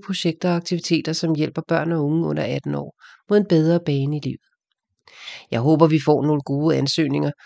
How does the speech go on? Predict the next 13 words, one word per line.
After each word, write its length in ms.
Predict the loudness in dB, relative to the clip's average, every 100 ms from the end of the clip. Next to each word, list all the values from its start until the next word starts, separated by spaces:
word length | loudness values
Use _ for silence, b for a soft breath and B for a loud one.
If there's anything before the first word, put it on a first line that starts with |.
| b
så 120 | -8
fondens 420 | 0 0 2 -2 0
penge 300 | 4 4 4
kommer 220 | 2 2
udsatte 440 | 0 -2 -2 -2 -2
børn 200 | -2 0
og 100 | 0
unge 180 | 0 -2
til 140 | -2
gavn," 320 | -4 -4 -6 -14 b b -8
siger 200 | 2 2
fondens 420 | 2 -2 -2 -4
formand, 400 | -4 -2 -2 -4